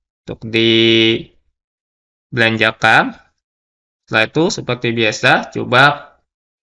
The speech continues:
klik terlebih dahulu voucher Shopee ini untuk melihat apakah ada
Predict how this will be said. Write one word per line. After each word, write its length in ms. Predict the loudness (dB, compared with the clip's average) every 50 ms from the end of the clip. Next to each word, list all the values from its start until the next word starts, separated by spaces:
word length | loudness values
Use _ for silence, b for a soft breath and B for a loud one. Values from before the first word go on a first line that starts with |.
| _ _ 0
klik 400 | 0 0 0 -2 _ _ _ -6
terlebih 320 | -4 -4 -2 -2 -2 0
dahulu 400 | 0 2 2 2 0 -2 -4 -8 _ -6
voucher 400 | -6 -6 -2 -2 -2 -2 -2 -2
Shopee 400 | -6 -6 -6 -2 0 0 0 2
ini 240 | 0 -2 -2 -4 -12 b b b b b b _ _ -14
untuk 480 | -14 -8 -2 0 2 2 2 2 0 0
melihat 720 | 0 2 2 4 4 2 2 2 2 2 2 2 2 0
apakah 560 | -4 -6 -4 -4 -2 0 2 2 2 2 2
ada 480 | 2 2 2 4 4 4 2 2 -2